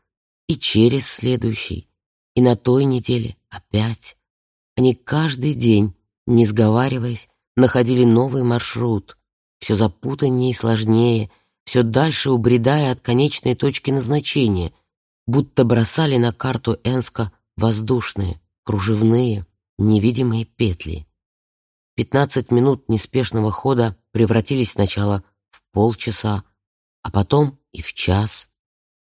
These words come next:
Редкие энские фонари — загорались один за другим, дрожащим пунктиром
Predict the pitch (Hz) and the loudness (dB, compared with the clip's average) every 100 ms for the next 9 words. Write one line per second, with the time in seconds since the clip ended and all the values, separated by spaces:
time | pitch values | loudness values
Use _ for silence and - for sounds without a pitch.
0 | _ _ 92 98 127 123 - 104 95 104 | _ _ -2 2 0 -2 -4 -2 -2 0
1 | 110 101 - 101 - 104 101 110 131 117 | 0 0 -2 -2 0 0 2 0 -2 -6
2 | _ _ _ - 107 107 104 117 120 98 | _ _ _ -2 0 2 0 0 -2 -2
3 | 107 104 113 101 95 98 90 131 127 - | -2 0 0 0 -2 -4 -2 -2 -4 -8
4 | _ _ _ _ - 92 85 135 127 - | _ _ _ _ -2 -2 0 -2 -2 -4
5 | 117 - 101 - - 139 117 110 | -4 -2 -4 -4 -4 0 0 -2